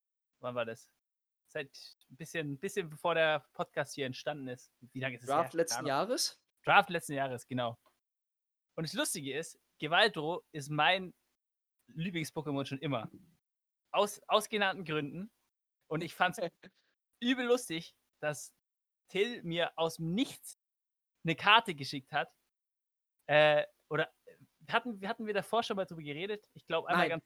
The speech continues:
Speaker 1: kurz,
Speaker 2: nein,
Speaker 1: gell?
Speaker 2: nein. Ich wusste vielleicht nur, es ge-, ich hab sie geschickt, weil ich wusste, dass du mal erwähnt hast, dass Gewaldro einer de-, deiner Lieblings-Pokémon ist.
Speaker 1: Genau, und ich hab, ich hab's nicht gepackt, als er mir das geschickt hat. Ich so, „Was ist denn jetzt los?“ Weil wir halt dasselbe Lieblings-Pokémon haben. Fand ich ganz lustig.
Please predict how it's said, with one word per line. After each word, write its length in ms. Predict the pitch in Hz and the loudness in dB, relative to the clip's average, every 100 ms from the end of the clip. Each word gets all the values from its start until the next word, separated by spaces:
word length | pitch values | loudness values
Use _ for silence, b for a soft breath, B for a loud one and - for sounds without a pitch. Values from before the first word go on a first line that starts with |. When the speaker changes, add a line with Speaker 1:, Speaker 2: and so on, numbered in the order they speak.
| _ | _
Speaker 1:
kurz, 140 | 147 | -6
Speaker 2:
nein, 100 | 160 | -4
Speaker 1:
gell? 140 | 139 180 | -4 -6
Speaker 2:
nein. 220 | 123 127 - _ _ _ _ | -8 -14 -16 _ _ _ _
Ich 120 | - | -10
wusste 260 | 196 - 190 | -8 -8 -4
vielleicht 220 | 180 185 | -2 0
nur, 80 | 175 | -2
es 80 | |
ge-, 120 | - - | -4 -8
ich 140 | 160 | -4
hab 100 | 185 | -4
sie 120 | - | -4
geschickt, 320 | 170 - 190 170 | -8 -6 -6 -6
weil 100 | 156 | -6
ich 180 | 156 | -4
wusste, 280 | 180 254 220 | -4 -4 -2
dass 140 | 196 190 | -4 -4
du 60 | |
mal 80 | 170 | -6
erwähnt 300 | 160 175 185 | -4 -4 -4
hast, 100 | 165 | -6
dass 120 | 165 | -10
Gewaldro 500 | - 139 147 185 175 | -12 -4 -2 -2 -2
einer 200 | 135 156 | -6 -6
de-, 160 | 151 - | -8 -8
deiner 180 | 147 143 | -8 -8
Lieblings-Pokémon 640 | 147 139 131 131 117 113 | -10 -12 -14 -14 -14 -14
ist. 160 | 98 - b _ | -18 -20 b _
Speaker 1:
Genau, 300 | 185 202 180 | 2 4 4
und 140 | 175 | 2
ich 120 | 175 214 | -2 0
hab, 140 | 208 - | -2 -6
ich 220 | 185 - | -10 -2
hab's 240 | 196 - | -2 -2
nicht 220 | 202 254 - | -8 -8 -8
gepackt, 400 | 208 226 - - | -4 -4 -2 -2
als 140 | 156 | -2
er 60 | 165 | -2
mir 80 | 160 | -4
das 120 | 147 | -6
geschickt 220 | 160 143 | -6 -6
hat. 60 | 151 | -6
Ich 80 | - | -6
so, 200 | 143 131 - | -6 -8 -14
„Was 180 | 135 135 | -14 -12
ist 140 | - | -8
denn 80 | 147 | -2
jetzt 260 | 202 - | -2 -2
los?“ 280 | 131 131 - | -6 -6 -6
Weil 140 | 135 139 | -6 -4
wir 100 | 143 | -4
halt 140 | 147 | -6
dasselbe 300 | 135 165 175 | -4 -4 -4
Lieblings-Pokémon 720 | 185 196 123 - 127 120 120 127 | -6 -10 -12 -10 -10 -8 -8 -6
haben. 240 | 120 123 _ - | -6 -8 _ -8
Fand 140 | 143 | -6
ich 80 | 131 | -6
ganz 220 | 156 151 | -8 -10
lustig. 380 | 135 - 110 | -14 -16 -18